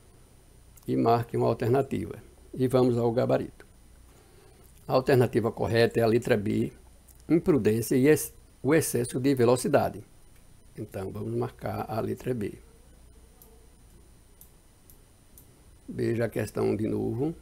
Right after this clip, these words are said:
para não, para memorizá-la melhor. E a alternativa correta é a imprudência e o excesso de velocidade.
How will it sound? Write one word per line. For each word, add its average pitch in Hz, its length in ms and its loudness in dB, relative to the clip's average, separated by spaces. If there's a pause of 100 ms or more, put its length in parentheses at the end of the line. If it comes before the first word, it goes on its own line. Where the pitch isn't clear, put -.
(340)
para 107 260 -4
não, 104 300 -6 (1400)
para 117 160 -2
memorizá-la 120 640 4
melhor. 113 420 2 (3500)
E 110 180 -6
a 113 40 -2
alternativa 110 580 -4
correta 113 440 -4
é - 20 0
a 120 40 2
imprudência 123 720 -2 (100)
e 123 140 -4
o 156 180 2
excesso 117 480 -4
de 120 200 -2
velocidade. 123 600 0